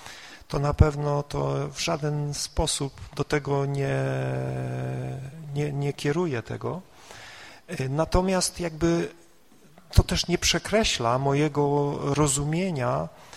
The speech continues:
w tym, że bracia, którzy, czy nawet siostry, którzy mają takie szczególne powołanie do jakiejś konkretnej misji. No teraz przyjadą do nas pod koniec maja, y, ci,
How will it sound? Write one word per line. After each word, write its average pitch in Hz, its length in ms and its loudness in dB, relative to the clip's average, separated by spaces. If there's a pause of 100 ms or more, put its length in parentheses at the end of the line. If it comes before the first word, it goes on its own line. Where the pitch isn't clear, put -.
(200)
w - 120 10
tym, 160 300 4
że 143 540 -2
bracia, 139 680 6 (300)
którzy, 127 580 -4
czy - 240 -2
nawet 123 260 -2
siostry, - 560 0 (680)
którzy 135 400 4
mają 147 460 2 (340)
takie 151 680 0
szczególne 190 680 0
powołanie 185 640 2
do - 80 -4
jakiejś 165 560 -4
konkretnej 190 640 -2
misji. 233 580 -4 (160)
No 170 120 -6
teraz 190 380 0 (120)
przyjadą 185 520 0
do 147 100 2
nas 147 300 -2
pod - 200 -4
koniec 156 400 -4
maja, 156 460 0 (400)
y, 139 180 -8 (200)
ci, 143 540 -4